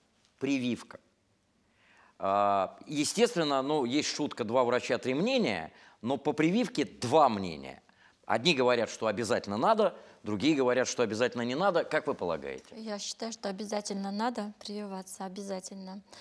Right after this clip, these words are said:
Speaker 2: Потому что самым эффективным методом, э, профилактики гриппа, в частности, это, безусловно, прививка,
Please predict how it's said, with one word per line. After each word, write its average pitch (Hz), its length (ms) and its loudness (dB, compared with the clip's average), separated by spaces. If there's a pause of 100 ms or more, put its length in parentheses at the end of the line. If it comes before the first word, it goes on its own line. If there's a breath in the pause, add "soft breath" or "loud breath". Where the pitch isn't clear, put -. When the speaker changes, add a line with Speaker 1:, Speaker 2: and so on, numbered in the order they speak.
(120 loud breath)
Speaker 2:
Потому 202 240 -8
что 208 240 -8
самым 226 380 -2
эффективным 214 560 -10
методом, 202 720 -12
э, 180 680 -8
профилактики 196 640 -10
гриппа, 208 340 -10
в - 80 -20
частности, - 540 -14
это, 202 920 -12
безусловно, 190 600 -12
прививка, 196 580 -18